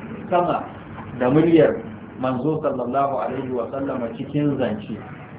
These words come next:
Ma'ana, kada manzo Allah sallallahu alaihi wa sallama yana magana, muryarku ta, ta haura, ta, ta, ta wuce tashi. To, wannan baya cikin ladabi. Haka nan, "Wala tajharu lahu bil qawli ka jahri ba'dikum li ba'd."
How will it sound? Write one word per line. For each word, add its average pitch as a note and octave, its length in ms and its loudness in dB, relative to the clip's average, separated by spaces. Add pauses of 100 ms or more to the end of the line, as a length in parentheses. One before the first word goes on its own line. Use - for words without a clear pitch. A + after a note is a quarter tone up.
(240)
Ma'ana, C#3+ 480 2
kada F3 340 6 (540)
manzo B2+ 160 0
Allah D#3 260 4
sallallahu C#3 320 2
alaihi C3+ 140 0
wa B2+ 80 -6
sallama D3 260 2
yana D3+ 260 2 (120)
magana, C#3+ 400 2
muryarku C#3+ 480 2
ta, A#2 240 -2 (100)
ta A#2+ 140 -4
haura, C#3+ 400 6
ta, B2+ 80 -4 (240)
ta, A#2+ 160 -4
ta A#2+ 80 -4
wuce C3+ 240 0 (160)
tashi. G#2+ 240 -4 (800)
To, - 80 0
wannan D#3 340 4
baya C#3+ 380 6
cikin A#2 260 -6
ladabi. A2+ 300 -2 (720)
Haka D#3 240 2
nan, D#3+ 160 0
"Wala D#3 340 4
tajharu D#3+ 640 2
lahu D3 260 0
bil C3+ 160 -2 (140)
qawli D#3 320 0
ka C3 160 0
jahri D3 340 2
ba'dikum D3+ 640 2
li A2+ 100 -2
ba'd." A#2+ 300 0